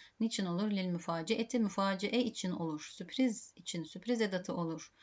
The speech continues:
Feyelzemü o zaman lazım gelir. Yani, e, iza müfaciye için olduğu zaman lazım gelir, gerekir. Ne gerekir?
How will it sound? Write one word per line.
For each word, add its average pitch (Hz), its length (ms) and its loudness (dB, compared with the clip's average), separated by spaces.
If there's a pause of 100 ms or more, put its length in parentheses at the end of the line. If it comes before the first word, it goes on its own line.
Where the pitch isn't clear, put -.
(320)
Feyelzemü 226 680 4
o 240 80 4
zaman 208 340 4
lazım 226 360 6
gelir. 175 320 0
Yani, 175 400 0 (380)
e, 165 340 -4
iza 185 320 2
müfaciye 190 480 2
için 175 220 -4
olduğu 190 320 0
zaman 185 500 0 (300)
lazım 220 400 6
gelir, 180 380 2
gerekir. 202 460 2
Ne 240 80 4
gerekir? 220 480 0